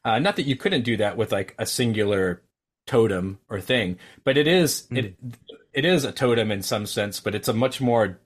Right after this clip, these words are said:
Speaker 1: multidimensional totem, an
Speaker 2: Yeah,
Speaker 1: Ebenezer,
Speaker 2: yeah.
Speaker 1: right? You know, to, like,
Speaker 2: Yeah.
Speaker 1: to, to, to mark, to mark the experience and to, to go back to remember. It is a great, again, just sort of archive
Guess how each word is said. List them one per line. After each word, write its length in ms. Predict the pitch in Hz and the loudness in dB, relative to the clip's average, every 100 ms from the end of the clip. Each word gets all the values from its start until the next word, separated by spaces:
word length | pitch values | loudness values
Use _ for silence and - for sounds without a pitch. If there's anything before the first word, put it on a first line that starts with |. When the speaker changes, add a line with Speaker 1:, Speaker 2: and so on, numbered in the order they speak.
| _ | _
Speaker 1:
multidimensional 1080 | 131 123 123 110 101 107 113 - 98 90 87 _ - | -4 -4 -2 -2 -2 -2 -2 -4 -4 -4 -6 _ -6
totem, 440 | 110 95 85 80 - - _ _ _ _ - | -2 -2 -4 -8 -14 -20 _ _ _ _ -4
an 80 | 113 | 2
Speaker 2:
Yeah, 140 | 143 | 4
Speaker 1:
Ebenezer, 320 | 117 98 98 127 | 4 0 0 2
Speaker 2:
yeah. 160 | 120 | 2
Speaker 1:
right? 200 | 107 107 - | 2 -2 -4
You 160 | - 117 | -6 -6
know, 40 | 113 | -4
to, 120 | - | -2
like, 100 | 110 | 2
Speaker 2:
Yeah. 160 | 131 95 | 2 4
Speaker 1:
to, 280 | 113 95 - _ _ _ - | 2 0 -4 _ _ _ -10
to, 60 | |
to 120 | 123 131 | -4 0
mark, 340 | 117 117 - | 2 2 -2
to 80 | - | -4
mark 240 | 113 107 - | 0 0 -2
the 100 | 104 | -6
experience 500 | - - 110 107 - | -6 -4 -2 -2 -4
and 120 | 101 | -2
to, 220 | 110 107 | -2 -2
to 120 | - | -2
go 160 | 117 123 | 2 2
back 280 | 120 113 - | 2 0 -2
to 80 | |
remember. 360 | 104 113 107 82 - - | -4 -2 -2 -6 -12 -6
It 80 | 139 | 2
is 160 | 196 139 | 2 2
a 60 | |
great, 440 | 98 120 160 - - _ | 0 2 2 0 -8 _
again, 360 | 110 104 123 95 | -6 -2 -2 -2
just 140 | 107 | -6
sort 120 | 131 | -4
of 100 | 98 85 | -6 0
archive 640 | 123 170 - 69 73 - | 0 0 -4 -6 -8 -16